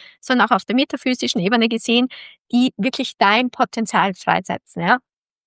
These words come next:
dieses Gespür für Nachfrage, dieses Gespür für Trends, die Gespür für Branding, Positionierung hat sich bei dir in deinem ganzen Business par excellence gezeigt, wo du da wirklich dieses Händchen dafür hast.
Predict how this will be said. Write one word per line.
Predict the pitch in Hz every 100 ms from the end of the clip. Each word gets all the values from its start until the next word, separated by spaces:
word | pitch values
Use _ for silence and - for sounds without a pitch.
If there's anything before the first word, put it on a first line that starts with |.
| -
dieses | 254 240 254
Gespür | - 247 - - 269 339
für | - 294
Nachfrage, | 294 196 202 - 202 202 208
dieses | 208 202 208
Gespür | - - - 330
für | - 359
Trends, | - 247 233 233 233
die | -
Gespür | 226 - 294
für | - 339
Branding, | 262 233 240 247
Positionierung | 254 233 240 - 262 285 311 - - -
hat | 254 -
sich | 262
bei | 233
dir | 269
in | 226
deinem | 233 214
ganzen | 233 294 - 262
Business | 262 254 247 247 - - - _
par | - 233 -
excellence | - - 214 220 302 -
gezeigt, | 226 - 190 -
wo | 196 202 285 330
du | 285
da | 240 220
wirklich | 254 254 -
dieses | 226 202 -
Händchen | 262 262 - -
dafür | 160 -
hast. | 185 -